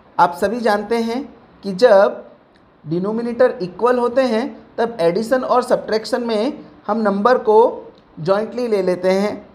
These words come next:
For example, अगर a upon c plus b upon c होता है, तो हम a plus b upon c कर सकते हैं। आप देख सकते हैं, जब डिनोमिनेटर सेपरेट होते हैं, तो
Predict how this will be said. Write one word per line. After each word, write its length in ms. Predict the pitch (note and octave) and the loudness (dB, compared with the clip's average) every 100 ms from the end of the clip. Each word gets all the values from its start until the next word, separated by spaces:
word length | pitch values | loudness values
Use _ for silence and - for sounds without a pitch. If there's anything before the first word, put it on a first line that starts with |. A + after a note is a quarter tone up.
| - - | -12 2
For 140 | G#3 G#3 | 2 2
example, 680 | F3+ F3+ A#3 B3 G3 A3 C#4+ - - - | -4 0 0 4 4 4 2 -10 -20 -8
अगर 440 | E3 F#3+ F3+ G3+ C4 - - _ _ - | -6 2 2 2 0 -12 -20 _ _ -4
a 180 | G3+ A#3+ A3+ | -2 0 -2
upon 280 | A#3 A#3+ A#3 | 0 -2 -4
c 220 | - G#3+ F#3+ D4+ - - _ _ | -4 -4 -4 -6 -10 -20 _ _
plus 400 | G#3+ G#3 G#3 A3+ F3 D3+ | 4 6 6 0 -12 -10
b 160 | A3+ B3+ | 0 0
upon 280 | B3+ B3 B3 - | 0 -4 -8 -8
c 160 | A#3 | -6
होता 260 | A3 F#3+ G3 | -4 0 0
है, 260 | F#3+ F#3+ C#4 - - - _ - | 2 0 -2 -10 -20 -20 _ -6
तो 120 | A3 A3 | 2 2
हम 400 | A#3 G#3+ C4+ D4 - - F#3+ | 4 0 -2 -10 -16 -8 -2
a 120 | A#3 C4 - | 0 0 -2
plus 300 | A3+ B3 - E3+ | 0 0 -2 -8
b 260 | G3 G3 B3+ - - _ - | -4 -4 -6 -10 -20 _ -6
upon 360 | F3 A#3+ B3 B3+ | -4 0 0 -2
c 200 | B3+ C4 F#3+ A3+ C#4+ - - _ _ | -6 -4 -4 -4 -8 -14 -20 _ _
कर 120 | E3+ | 2
सकते 380 | - D#3+ D#3 D3 | 4 0 -4 -6
हैं। 160 | D#3 D3 D3 - _ - | -4 -6 -8 -18 _ 2
आप 140 | F#3 G3+ | 2 4
देख 160 | G#3+ | 0
सकते 280 | G#3+ A#3+ B3+ | 2 -4 -2
हैं, 480 | A#3 A3+ A3+ - - - | 0 -2 -4 -14 -18 -4
जब 200 | G3+ E3+ | -4 0
डिनोमिनेटर 640 | F3 G#3 A#3 B3 C4+ B3 | 0 0 -2 0 4 4
सेपरेट 480 | A3+ - F3 F3 A#3 | 2 -2 -2 0 0
होते 220 | A3+ A3+ | 0 0
हैं, 200 | B3 A#3 | -4 -6
तो 100 | A#3+ | -6